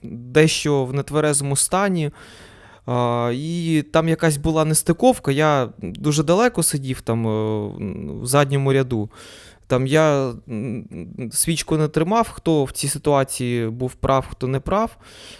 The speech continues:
Але виникла сварка між, е, пасажиркою і, е, водієм трамвая. Е, на предмет того, що там якось двері невдало зачинив там, е, е, водій,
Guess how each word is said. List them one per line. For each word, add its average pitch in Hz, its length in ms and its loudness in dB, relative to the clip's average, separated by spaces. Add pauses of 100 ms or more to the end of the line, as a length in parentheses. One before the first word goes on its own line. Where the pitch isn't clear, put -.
(180)
Але 156 640 4
виникла 143 800 0
сварка 196 500 0
між, 139 380 -4
е, 127 220 2
пасажиркою 135 840 0
і, 139 340 -2
е, 117 540 -2 (340)
водієм 139 520 0
трамвая. 123 600 0 (600)
Е, 120 400 0
на 139 140 0
предмет 156 520 0
того, 180 260 2
що 139 720 0
там 123 240 0
якось 131 520 0
двері 170 500 2
невдало 143 520 2
зачинив 135 500 -4
там, 117 300 -4
е, 110 340 -4 (420)
е, 117 240 -4 (400)
водій, 120 680 -4